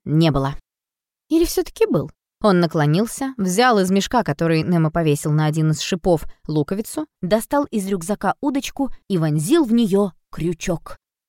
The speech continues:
«Э, попробуем так». Он протянул удочку Оде.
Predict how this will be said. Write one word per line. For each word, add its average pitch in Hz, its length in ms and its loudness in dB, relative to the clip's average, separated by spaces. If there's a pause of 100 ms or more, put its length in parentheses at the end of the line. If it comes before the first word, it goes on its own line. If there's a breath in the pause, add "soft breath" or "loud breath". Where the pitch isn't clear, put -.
(460 loud breath)
«Э, 120 260 -10 (500)
попробуем 247 640 4
так». - 380 -2 (360)
Он 170 180 2
протянул 170 480 0
удочку 160 480 -4
Оде. 147 320 0